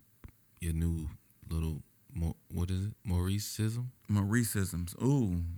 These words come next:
Speaker 1: <laughs> Come on, man.
Speaker 2: Got you.
Speaker 1: See, it's late,
Speaker 2: Bang,
Speaker 1: people.
Speaker 2: bang.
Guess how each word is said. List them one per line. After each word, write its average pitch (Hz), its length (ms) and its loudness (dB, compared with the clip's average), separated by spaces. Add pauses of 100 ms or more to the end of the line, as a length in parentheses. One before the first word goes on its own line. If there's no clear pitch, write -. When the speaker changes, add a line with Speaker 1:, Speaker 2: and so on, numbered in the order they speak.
(140)
Speaker 1:
<laughs> - 1400 -6
Come 113 160 -6
on, - 240 -6
man. - 160 -4
Speaker 2:
Got 87 320 -2
you. - 80 -2
Speaker 1:
See, - 260 -2
it's - 220 -10
late, 95 140 4
Speaker 2:
Bang, 92 160 4
Speaker 1:
people. 90 140 4
Speaker 2:
bang. 92 300 4